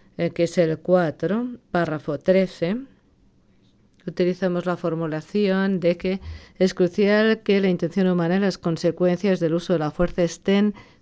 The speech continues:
conectados. Somos flexibles con respecto a cómo se formula al final. Podría ser una combinación de lo que sugieren los Estados Unidos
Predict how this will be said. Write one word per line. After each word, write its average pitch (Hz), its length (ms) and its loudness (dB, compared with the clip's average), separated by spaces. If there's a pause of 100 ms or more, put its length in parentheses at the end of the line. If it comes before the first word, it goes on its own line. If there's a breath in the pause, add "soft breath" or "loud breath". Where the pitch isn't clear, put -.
(120)
conectados. 160 1160 -2 (1500)
Somos 180 380 0
flexibles 180 880 -2 (1300 soft breath)
con 185 120 -2
respecto 175 420 0
a 170 80 -4
cómo 170 220 -2
se 170 160 -4
formula 156 440 -6
al 143 80 -8
final. 220 560 -4
Podría 151 360 -6
ser 156 220 -6
una 151 160 -6
combinación 165 1120 -4 (340 loud breath)
de 175 80 -4
lo 170 140 -2
que 160 80 -6
sugieren 151 400 -8
los 151 160 -8
Estados 156 560 -12
Unidos 175 920 -8